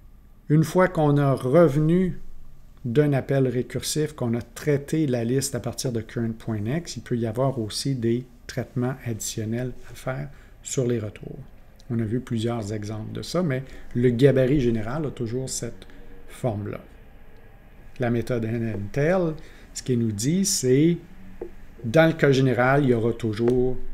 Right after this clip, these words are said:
un appel méthode en passant current point X.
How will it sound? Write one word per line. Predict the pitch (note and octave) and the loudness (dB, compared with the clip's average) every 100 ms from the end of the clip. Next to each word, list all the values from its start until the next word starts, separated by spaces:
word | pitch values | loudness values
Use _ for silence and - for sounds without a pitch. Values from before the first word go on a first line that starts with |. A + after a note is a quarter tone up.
| - | -4
un | - C3 B2 | -2 0 0
appel | A2+ B2 A#2+ B2+ B2 | -2 -2 0 0 -2
méthode | B2 A2+ B2 A2+ A#2 A#2 A#2 A#2 | -2 2 2 0 -2 -2 -4 -8
en | - A2+ | -6 -6
passant | - G#2+ A2 - A2 A2 A2 A2+ - - - - - | -6 -8 -6 -8 -6 -8 -8 -12 -20 -20 -20 -20 -14
current | - A#2 G#2+ - | -4 -2 -2 -6
point | - G2+ A2 - | -12 -12 -12 -14
X. | - - - | -14 -14 -14